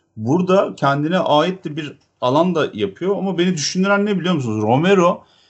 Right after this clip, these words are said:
e, kolayı seçmiyor ya da üstüne yapıştı galiba bu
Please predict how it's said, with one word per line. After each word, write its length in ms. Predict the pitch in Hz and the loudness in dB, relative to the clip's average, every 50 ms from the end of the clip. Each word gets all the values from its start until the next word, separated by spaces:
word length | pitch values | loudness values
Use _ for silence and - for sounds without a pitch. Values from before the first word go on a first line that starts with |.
| _ _ _ _ _ _ _ - | _ _ _ _ _ _ _ -10
e, 240 | - 120 120 120 117 | -6 -4 -4 -4 -2
kolayı 320 | - 139 139 165 175 175 | 0 0 2 4 4 4
seçmiyor 500 | 170 - 180 175 170 - - 127 104 101 | 4 2 2 0 0 -2 -4 -2 -2 -2
ya 100 | 113 123 | 0 0
da 100 | 143 151 | 0 0
üstüne 360 | 143 131 135 - - 151 156 | 0 0 -2 -4 -4 0 2
yapıştı 500 | 160 151 143 139 - 151 139 - - - 165 | 4 4 4 2 2 -2 -6 -4 -4 -2 2
galiba 540 | 151 131 117 110 101 98 104 101 98 92 95 | 4 4 4 4 2 0 0 0 0 0 -2
bu 280 | 95 92 90 - - | -2 -4 -4 -6 -10